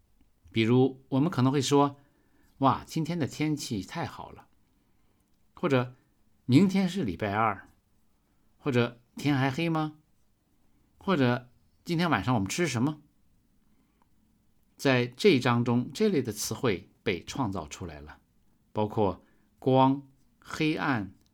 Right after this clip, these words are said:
日、晚上、早晨、水、天、旱地、海、地、菜蔬、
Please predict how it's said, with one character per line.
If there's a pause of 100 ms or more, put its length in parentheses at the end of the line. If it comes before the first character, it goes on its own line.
(220)
日、 (440)
晚
上、 (340)
早
晨、 (320)
水、 (380)
天、 (420)
旱
地、 (400)
海、 (460)
地、 (560)
菜
蔬、